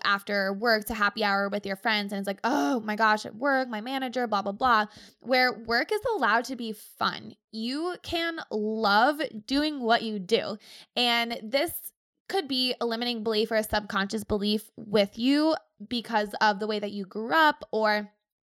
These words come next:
your parents. Like, my parents, they didn't really complain about work, but just that work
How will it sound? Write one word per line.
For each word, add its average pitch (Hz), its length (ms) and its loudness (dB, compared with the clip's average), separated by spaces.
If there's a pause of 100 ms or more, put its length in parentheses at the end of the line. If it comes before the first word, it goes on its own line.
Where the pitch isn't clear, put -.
(300)
your 233 240 2
parents. 269 500 -2
Like, 208 140 0
my 220 240 0
parents, 226 380 -6 (640)
they 254 300 2
didn't 311 300 -2
really 233 240 4
complain 262 340 0
about 262 200 4
work, 269 260 2
but 220 200 2 (280)
just 240 300 2
that 208 240 0
work 220 360 0